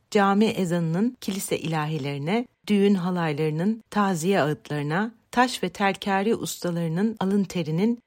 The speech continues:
kebap ve sembuse dumanına, fırınlardan yayılan taze çörek ve pide kokularının yeni çekilmiş kahve aromasına karıştığı ve tek yürek olup teraslardan süzülerek ovaya aktığı Mardin.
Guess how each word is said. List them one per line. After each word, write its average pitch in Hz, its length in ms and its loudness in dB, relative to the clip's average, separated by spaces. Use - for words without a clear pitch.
kebap 214 480 0
ve 185 80 2
sembuse 190 600 0
dumanına, 160 600 0
fırınlardan 202 680 2
yayılan 180 580 -2
taze 208 400 0
çörek 214 460 0
ve 165 60 -2
pide 208 260 2
kokularının 160 840 -4
yeni 233 240 6
çekilmiş 202 580 0
kahve 208 380 4
aromasına 170 540 -4
karıştığı 170 800 -4
ve 185 100 -2
tek 254 340 -4
yürek 165 320 -4
olup 214 280 2
teraslardan 180 800 0
süzülerek 170 640 -2
ovaya 180 380 0
aktığı 156 420 -4
Mardin. 139 520 -4